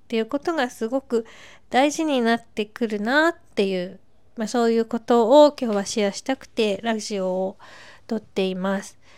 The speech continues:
えー、私自身も最近はその委ねるっていうことをすごく意識して、えー、実践して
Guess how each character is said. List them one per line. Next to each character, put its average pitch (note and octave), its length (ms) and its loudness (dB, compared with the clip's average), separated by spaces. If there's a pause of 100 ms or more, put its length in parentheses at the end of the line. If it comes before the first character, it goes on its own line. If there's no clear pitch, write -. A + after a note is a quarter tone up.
(320)
え G3+ 240 -2
ー、 G#3 40 -4
私 D#4+ 420 2
自 G4 240 6
身 D4+ 120 0
も C4 360 2
最 A#3+ 200 -2
近 B3 140 -6
は A#3+ 80 -2
そ B3+ 100 -8
の A#3+ 100 -6
委 A3 140 -4
ね C4+ 280 -2
る C#4 80 2
っ G#3+ 40 -2
て - 200 -8
い F#3 40 0
う F#3 40 -4
こ G3 160 -8
と G#3+ 480 0
を F#3+ 140 -6 (380)
す A#3+ 80 -6
ご A#3 120 -2
く G#3 160 -4
意 A#3 80 -4
識 - 260 -8
し - 80 -12
て、 F#3 320 -8 (560)
え G3+ 180 -8
ー、 G3+ 40 -8
実 G#3+ 320 -10
践 G#3+ 120 -4
し - 100 -10
て G#3 420 -6